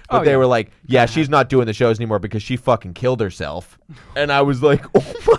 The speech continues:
Speaker 1: my God."
Speaker 2: <laughs>
Speaker 1: I was like, "Dude, A, if she actually killed herself, <laughs> they're fucking crazy."
Speaker 2: Yeah.
Speaker 1: And then B,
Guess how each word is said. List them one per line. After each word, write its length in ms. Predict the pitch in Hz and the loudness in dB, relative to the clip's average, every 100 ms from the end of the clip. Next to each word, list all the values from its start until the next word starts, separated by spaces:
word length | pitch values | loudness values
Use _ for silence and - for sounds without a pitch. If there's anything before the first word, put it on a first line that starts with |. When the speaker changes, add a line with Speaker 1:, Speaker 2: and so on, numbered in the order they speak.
| - | 2
Speaker 1:
my 60 | 175 220 | -2 0
God." 680 | 185 240 330 330 320 208 208 | 4 6 6 6 2 -2 0
Speaker 2:
<laughs> 40 | - | 4
Speaker 1:
I 60 | |
was 160 | 226 185 | 4 4
like, 200 | 180 147 | 2 0
"Dude, 300 | 247 190 - - | 0 0 0 0
A, 420 | 196 180 135 139 - _ - | 4 4 2 -2 -10 _ 4
if 200 | 214 349 | 4 4
she 200 | 233 208 | 0 2
actually 400 | 226 233 202 180 | 4 2 0 2
killed 260 | 175 170 | 4 4
herself, 520 | 214 175 415 392 440 - | 4 2 -2 2 0 0
<laughs> 40 | |
they're 300 | 180 - 320 302 - - - | -2 2 2 -2 -14 -6 2
fucking 560 | 294 480 - 214 170 | 4 4 0 -4 -4
crazy." 680 | 135 339 185 196 190 160 143 - - | -4 -4 -2 -4 -2 -4 -4 -8 -6
Speaker 2:
Yeah. 100 | 190 | 0
Speaker 1:
And 80 | 185 | 4
then 180 | 220 - - | 4 2 -2
B, 280 | 262 233 | -4 -4